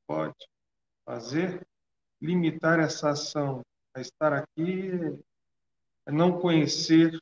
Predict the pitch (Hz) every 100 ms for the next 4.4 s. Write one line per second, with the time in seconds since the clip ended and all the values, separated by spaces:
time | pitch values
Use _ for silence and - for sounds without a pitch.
0 | - _ - 131 143 175 180 160 - 143
1 | 143 147 - 147 147 139 - 131 - _
2 | 147 139 _ _ _ _ _ _ _ 180
3 | - 190 190 185 190 - - 139 139 147
4 | 156 143 - -